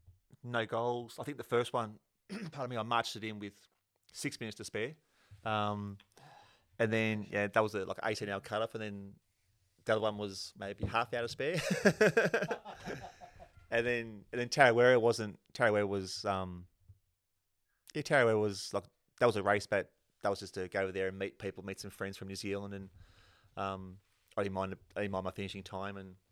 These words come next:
like I said, same medal. But, um, I think it was Surf Coast Century. It was only about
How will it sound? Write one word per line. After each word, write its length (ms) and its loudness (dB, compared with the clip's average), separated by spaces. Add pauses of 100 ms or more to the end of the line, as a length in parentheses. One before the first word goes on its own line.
like 100 -6
I 20 -12
said, 160 -12
same 280 -6
medal. 320 -8 (840)
But, 100 0
um, 120 0
I 100 -8
think 60 -12
it 60 -10
was 120 -8
Surf 240 2
Coast 240 -4
Century. 380 -8
It 60 -16 (1200)
was 80 -12
only 140 -4
about 260 -4